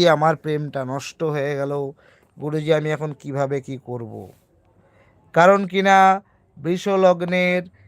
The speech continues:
যেহেতু লগ্নের পঞ্চমে কেতু এই গোটা বৈশাখ মাস থাকবে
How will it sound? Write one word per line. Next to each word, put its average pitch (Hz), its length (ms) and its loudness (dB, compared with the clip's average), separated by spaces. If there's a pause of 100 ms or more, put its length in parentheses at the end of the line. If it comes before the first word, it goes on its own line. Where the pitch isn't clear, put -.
(260)
যেহেতু 170 340 -2 (240)
লগ্নের 170 640 -2 (640)
পঞ্চমে 175 720 -2
কেতু 165 440 -6 (160)
এই 160 220 -2
গোটা 151 400 -4
বৈশাখ 147 440 -4
মাস 147 260 -6 (140)
থাকবে 143 420 -4